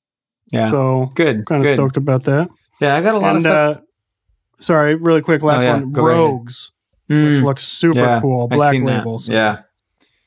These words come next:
Speaker 1: Well, good, man. Yeah, I'm, uh, I'm gonna be traveling out of town this weekend with the family, but, uh, I'm gonna bring some books along. Um, I should have a little bit of free time to read, so I'm gonna take some stuff. Um, I got a lot of catching up to do as well, so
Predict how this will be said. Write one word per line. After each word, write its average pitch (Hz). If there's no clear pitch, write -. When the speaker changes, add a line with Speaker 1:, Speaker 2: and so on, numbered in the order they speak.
Speaker 1:
Well, 131
good, 156
man. 123
Yeah, 135
I'm, 131
uh, 127
I'm 135
gonna 160
be 165
traveling 165
out 151
of 143
town 151
this 143
weekend 139
with 135
the 120
family, 127
but, 120
uh, -
I'm 123
gonna 127
bring 127
some 120
books 123
along. 117
Um, 65
I -
should -
have 127
a 123
little 123
bit 120
of 117
free 120
time 120
to 120
read, 113
so -
I'm 113
gonna 117
take 110
some 113
stuff. 110
Um, 107
I 120
got 117
a -
lot 110
of 104
catching 117
up 113
to -
do 110
as 104
well, 104
so 101